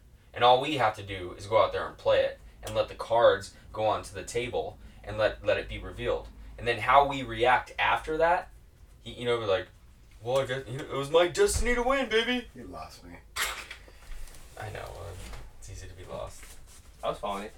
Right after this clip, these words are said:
Speaker 1: But it's in, it, but it's a, it's a complicated thing, and I don't think it's, it's just something that should just be glossed over. When things work out, we call it destiny. When things don't work out, it's like, "Oh, well, uh." That's your destiny too. Destiny can be negative.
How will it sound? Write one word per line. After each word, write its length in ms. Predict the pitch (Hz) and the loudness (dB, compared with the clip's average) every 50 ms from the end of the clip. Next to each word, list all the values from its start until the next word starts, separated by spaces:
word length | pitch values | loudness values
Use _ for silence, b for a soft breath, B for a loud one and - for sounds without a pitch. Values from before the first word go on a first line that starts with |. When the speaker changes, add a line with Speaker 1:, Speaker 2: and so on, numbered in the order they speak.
| - - - - b b b b b b b b b b b | -20 -20 -20 -20 b b b b b b b b b b b
Speaker 1:
But 120 | - 131 135 | -4 -2 -2
it's 160 | - - - | -2 0 0
in, 140 | 165 156 - - | -2 -2 -2 0
it, 240 | 139 147 151 - | 0 0 0 2
but 140 | - 156 160 | 0 0 0
it's 140 | 165 165 - | 0 0 -2
a, 160 | - - - | -2 0 0
it's 120 | 151 - 170 | 0 2 2
a 100 | 151 - | 0 0
complicated 600 | - 165 165 160 160 147 - 160 156 151 143 - | 4 4 2 2 2 0 -2 0 0 0 -4 -4
thing, 180 | 202 214 156 | -4 -4 -4
and 80 | 120 101 | -2 0
I 100 | 101 101 | 0 2
don't 220 | 98 101 - - | 2 0 0 0
think 140 | 123 120 113 | -4 -8 -8
it's, 240 | 113 107 - - - | -8 -10 -10 -12 -10
it's 220 | 104 107 101 - 113 | -10 -10 -10 -8 -8
just 160 | 107 - - | -8 -6 -6
something 320 | 117 110 107 113 107 107 | -6 -6 -6 -8 -8 -8
that 180 | 104 - - - | -8 -8 -8 -10
should 140 | - - - | -14 -14 -14
just 140 | - - - | -14 -12 -12
be 160 | 104 101 - - - - - | -12 -14 -14 -16 -20 -20 -10
glossed 380 | - 117 110 110 110 - - 123 | 0 4 6 6 6 4 2 0
over. 280 | - - - - - b b b b b | -2 -2 -2 -6 -10 b b b b b
When 140 | - 123 123 | -6 -6 -6
things 300 | - - 151 151 147 120 120 | -2 -2 -2 -2 -2 -4 0
work 280 | 135 139 127 - - | 2 2 2 4 8
out, 240 | - 151 165 160 - | 10 10 10 10 8
we 60 | - | 4
call 200 | - 135 127 120 | 2 4 6 6
it 80 | - - | 6 6
destiny. 460 | 127 127 123 - - 101 - - - b b b b b b | 2 0 0 0 -4 -8 -10 -12 -16 b b b b b b
When 160 | 117 117 110 | -10 -10 -6
things 300 | - 135 131 131 117 110 | -4 -4 -4 -4 -4 -4
don't 260 | - 127 131 147 - | 0 4 4 4 4
work 180 | - 117 107 - | 4 2 2 4
out, 220 | 110 110 113 110 | 6 6 6 4
it's 100 | 113 107 | 2 -2
like, 160 | 104 - - - | -2 -4 -4 0
"Oh, 380 | - - 180 165 160 160 156 156 | 2 4 6 6 4 4 2 0
well, 420 | 151 151 147 147 147 143 143 139 - - - | -2 0 0 0 0 -2 -4 -6 -8 -10 -10
uh." 200 | - 143 139 135 - b b b b b - | -8 -6 -8 -8 -10 b b b b b 4
That's 240 | 135 135 135 - | 4 4 4 2
your 100 | 151 147 | 0 -2
destiny 420 | 131 135 139 139 - 139 139 139 131 | 4 6 6 6 6 2 -4 -8 -8
too. 240 | - - - - 113 | -8 -8 -10 -10 -4
Destiny 420 | 110 120 113 - - 135 131 131 127 | 0 0 0 2 0 -4 -6 -8 -8
can 140 | - 139 131 | -8 -8 -8
be 80 | 131 | -6
negative. 540 | 131 123 131 151 175 - - - - - - | -6 -2 -2 -2 -2 -4 -8 -10 -12 -12 -16